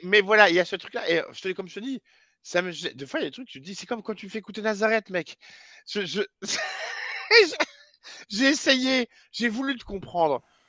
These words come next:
tu vois, j'ai voulu te, te, te soutenir dans tes, euh, mais à un moment, euh, voilà, c'est pas dire que je t'aime pas, hein, mais, euh, t'as, voilà, c'est pas possible.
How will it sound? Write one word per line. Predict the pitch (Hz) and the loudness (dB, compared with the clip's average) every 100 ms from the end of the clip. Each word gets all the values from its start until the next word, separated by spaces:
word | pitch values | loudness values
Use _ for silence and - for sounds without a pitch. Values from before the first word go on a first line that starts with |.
| _ | _
tu | - | 2
vois, | 196 233 | 8 8
j'ai | 196 202 | 8 0
voulu | 196 220 233 226 202 _ _ _ | -2 -2 0 0 -2 _ _ _
te, | - 175 | -2 0
te, | 175 175 | 0 -2
te | 147 170 | -4 -8
soutenir | - 185 - 170 165 143 | -10 -16 -10 0 2 2
dans | 131 135 | -2 -6
tes, | 151 | -2
euh, | 131 123 120 120 117 113 127 | 0 0 0 0 0 -2 -4
mais | 170 165 151 | -4 -2 -4
à | |
un | |
moment, | 151 156 202 202 143 | -6 -6 -6 -4 -2
euh, | |
voilà, | 131 165 185 156 117 104 _ _ _ _ | 0 2 2 2 0 -4 _ _ _ _
c'est | - | -10
pas | 147 | -4
dire | 190 175 | -2 -2
que | 175 | -6
je | - | -4
t'aime | 190 | -6
pas, | 185 269 240 202 | 0 0 2 0
hein, | - _ _ _ _ - | -6 _ _ _ _ -10
mais, | 135 139 | -2 0
euh, | 131 123 120 117 113 110 - | 2 2 0 -2 -4 -6 -8
t'as, | 120 117 117 113 | -6 -4 -4 -6
voilà, | 127 180 165 | -4 -4 -4
c'est | - | -8
pas | 113 | -18
possible. | 80 156 - 143 123 | -16 -14 -10 -10 -10